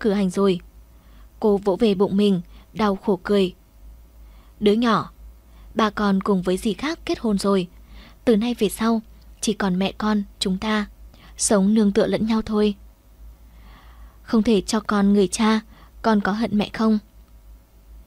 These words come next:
Ba tháng sau, Thư Cẩn Sư đi vào văn phòng, kéo ghế dựa ra, đỡ lấy cái bụng tròn cẩn thận ngồi xuống. Cô đã bước vào tháng thứ sáu của thai kỳ. Ba tháng trước, cô rời khỏi miền Bắc, đi tới Tân Trúc.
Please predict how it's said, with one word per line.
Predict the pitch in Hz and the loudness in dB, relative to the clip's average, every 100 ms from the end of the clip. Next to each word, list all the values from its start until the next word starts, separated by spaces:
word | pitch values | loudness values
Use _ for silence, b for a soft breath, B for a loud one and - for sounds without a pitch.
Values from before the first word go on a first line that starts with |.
| - - - _ - - | -20 -20 -20 _ -18 -4
Ba | 214 196 | -2 0
tháng | 202 196 | 0 0
sau, | 214 214 208 b b b | 0 0 -2 b b b
Thư | 277 | -2
Cẩn | 262 185 | 2 0
Sư | - 226 | 2 0
đi | 226 | 0
vào | 220 185 | 0 0
văn | 220 226 | 0 -2
phòng, | 214 190 180 - b b - | 0 0 -2 -10 b b -4
kéo | 202 185 | -2 0
ghế | 208 185 | -2 -2
dựa | 196 - | -2 -4
ra, | - 208 208 b b b b | -2 -2 -2 b b b b
đỡ | 208 190 | 0 2
lấy | 220 196 | 2 0
cái | 202 208 | 0 0
bụng | 233 208 | 2 0
tròn | - 208 180 175 | 0 0 0 -2
cẩn | 214 185 | -2 -2
thận | 220 - | -2 -2
ngồi | 196 | 0
xuống. | 180 196 185 285 - - b b b b b | 0 0 0 -2 -8 -20 b b b b b
Cô | 226 208 | 0 2
đã | - | 0
bước | 294 339 - | -2 -4 -2
vào | 196 | -2
tháng | 220 190 196 | -2 -2 -2
thứ | 202 | -4
sáu | 190 196 190 | -4 -4 -2
của | - 202 | -2 -2
thai | 208 | -2
kỳ. | 220 214 180 - b b b b b | 0 2 0 -2 b b b b b
Ba | 240 233 | -2 -2
tháng | 190 196 | -2 -2
trước, | 320 339 b b b | -4 -6 b b b
cô | 254 | 0
rời | 233 208 | 2 0
khỏi | 180 190 | 0 0
miền | 202 180 | 2 2
Bắc, | 269 339 _ b b b | -2 -6 _ b b b
đi | 233 233 | -2 0
tới | 202 190 | 0 -2
Tân | 240 202 | -2 -2
Trúc. | 330 | -2